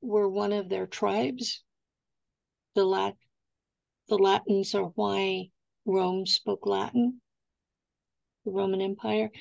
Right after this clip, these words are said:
and Latin became the, the underlying core language of European history. Uh, they were, um, originally pagan.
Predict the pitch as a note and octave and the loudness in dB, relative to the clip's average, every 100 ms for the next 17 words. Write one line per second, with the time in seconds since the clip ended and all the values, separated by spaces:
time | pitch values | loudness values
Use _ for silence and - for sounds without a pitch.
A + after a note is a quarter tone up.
0 | - - G#3 G3 F3+ - G3 F#3+ - - | -14 -4 0 2 0 0 0 0 -2 0
1 | G3 F#3 F#3 G3 F#3+ F#3+ G3 - - G3 | 2 0 2 4 4 2 -2 -10 4 6
2 | F#3 F3 F3 - _ _ _ _ _ _ | 6 2 -4 -8 _ _ _ _ _ _
3 | _ _ - A#3 A#3 G#3 G#3 G#3 G3 F#3+ | _ _ 4 6 8 8 8 4 2 0
4 | - G3+ G3+ G3 F#3+ F#3+ F#3+ E3+ F#3 E3+ | 4 6 6 4 2 0 -2 0 -4 -2
5 | F3+ F3+ F#3 F#3+ F3 E3+ G3+ - - - | -2 -2 -2 -4 -2 -2 -2 -2 -2 -4
6 | - _ _ _ _ _ _ _ _ _ | -10 _ _ _ _ _ _ _ _ _
7 | _ _ _ - - - _ _ G3+ G3+ | _ _ _ -20 -20 -20 _ _ -4 -2
8 | F#3+ F#3 F#2 E2+ G2+ G2 F#2+ G2 F#2 F#2 | 0 2 0 2 4 6 4 4 2 2
9 | F#2 F2+ F2 F2 F2 E2 - _ _ _ | 2 0 -2 -2 -2 -6 -10 _ _ _
10 | _ _ _ _ _ _ _ _ _ _ | _ _ _ _ _ _ _ _ _ _
11 | _ _ _ _ _ _ _ _ _ _ | _ _ _ _ _ _ _ _ _ _
12 | _ _ _ _ _ A3 G#3 G3+ A3+ A3+ | _ _ _ _ _ 6 8 10 8 8
13 | G#3+ - F#3+ F#3+ G3+ A#3 C4 | 6 2 0 4 6 6 4